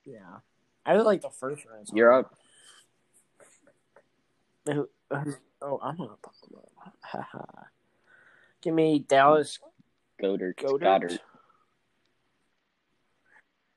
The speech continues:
Speaker 1: Um,
Speaker 2: You have
Speaker 1: have, do
Speaker 2: Zeke
Speaker 1: I
Speaker 2: and
Speaker 1: only have
Speaker 2: Monty
Speaker 1: two
Speaker 2: as your
Speaker 1: running
Speaker 2: only
Speaker 1: backs?
Speaker 2: running backs.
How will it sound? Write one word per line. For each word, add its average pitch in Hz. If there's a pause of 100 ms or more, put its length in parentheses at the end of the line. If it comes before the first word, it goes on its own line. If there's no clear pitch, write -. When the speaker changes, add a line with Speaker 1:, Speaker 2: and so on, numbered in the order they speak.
(960)
Speaker 1:
Um, 131 (340)
Speaker 2:
You 113
have 110
Speaker 1:
have, 107
do -
Speaker 2:
Zeke 123
Speaker 1:
I 143
Speaker 2:
and 170
Speaker 1:
only 185
have 95
Speaker 2:
Monty 101
Speaker 1:
two 92
Speaker 2:
as 92
your 92
Speaker 1:
running 87
Speaker 2:
only -
Speaker 1:
backs? 87
Speaker 2:
running 85
backs. 87